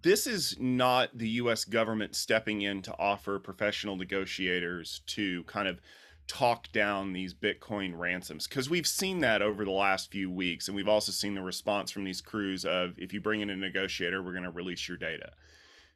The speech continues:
This is effectively cutting off the head. And they've done this before, and they did this with the Lazarus Group, which is purported to be based out of North Korea.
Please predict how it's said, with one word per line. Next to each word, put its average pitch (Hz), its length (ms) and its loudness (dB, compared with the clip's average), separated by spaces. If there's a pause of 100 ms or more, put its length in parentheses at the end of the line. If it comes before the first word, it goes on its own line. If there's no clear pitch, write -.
(260)
This 170 360 4
is 202 140 -2
effectively 120 960 2 (460)
cutting 123 340 4
off 101 280 2
the 90 120 -4
head. 78 360 -6 (600)
And 131 140 4
they've 139 180 4
done 170 220 6
this 185 140 2
before, 113 580 -2
and 104 100 -4
they 117 80 2
did 131 200 4
this 165 180 -2
with 170 80 -8
the 151 80 2
Lazarus 113 580 4
Group, 90 300 -6
which 95 180 -6
is 95 160 0
purported 123 540 -4
to 113 80 -6
be 110 180 0
based 101 380 2
out 101 100 4
of 104 120 -2
North 107 220 -2
Korea. 95 520 0